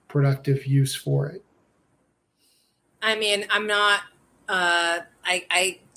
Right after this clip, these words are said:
Speaker 2: I'm not the money person. I'm not the money cruncher in these scenarios. However,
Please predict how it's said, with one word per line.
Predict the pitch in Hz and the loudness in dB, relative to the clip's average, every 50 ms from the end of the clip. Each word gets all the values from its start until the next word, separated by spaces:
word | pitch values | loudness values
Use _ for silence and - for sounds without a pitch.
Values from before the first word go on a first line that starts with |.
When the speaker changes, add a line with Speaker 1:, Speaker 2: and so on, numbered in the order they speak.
| - - | -8 -6
Speaker 2:
I'm | - 190 180 | -6 -4 -2
not | 196 190 175 - | -2 -2 -2 -4
the | - 180 | -6 -4
money | 180 175 175 180 175 175 | -2 -2 0 -2 -2 -4
person. | - - 175 160 - - 190 185 | -6 -10 -8 -6 -4 -4 -4 -4
I'm | 180 175 | -4 -4
not | 175 165 165 - | -4 -6 -4 -4
the | 170 | -4
money | 160 165 165 165 160 | -4 -2 -2 -2 -4
cruncher | - - 170 160 156 143 - - 165 160 160 160 165 165 - - | -6 -8 -8 -8 -8 -8 -6 -4 -2 0 0 0 0 0 -2 -4
in | 175 170 170 165 | -8 -12 -8 -8
these | 165 165 160 - | -6 -2 0 0
scenarios. | - - - - 170 170 156 156 156 156 156 160 160 - - | 2 2 2 0 -2 -4 -4 -4 -2 -2 -2 0 0 0 0
However, | 190 180 190 214 247 254 247 - 190 175 170 170 165 165 165 165 165 165 | 2 0 2 2 2 0 0 0 -2 0 2 2 2 2 0 -2 -4 -6